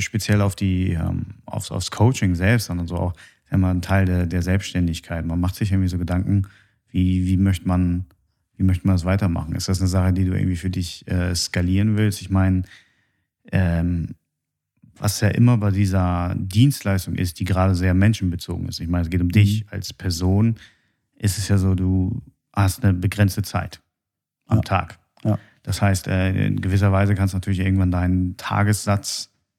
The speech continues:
Speaker 1: zu einem gewissen Maße nur hochschrauben. Irgendwann ist das auch ein Limit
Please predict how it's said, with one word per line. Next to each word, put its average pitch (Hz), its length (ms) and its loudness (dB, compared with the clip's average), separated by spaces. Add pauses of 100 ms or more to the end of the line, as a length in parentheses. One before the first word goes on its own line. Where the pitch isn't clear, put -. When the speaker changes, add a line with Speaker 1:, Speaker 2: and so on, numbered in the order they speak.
(420)
Speaker 1:
zu - 140 0
einem 104 160 6
gewissen 101 560 2
Maße 95 320 0
nur 95 140 4
hochschrauben. 107 680 0 (320)
Irgendwann 101 320 4
ist 98 160 -2
das 92 160 -4
auch 95 240 0
ein 85 300 0
Limit 90 400 0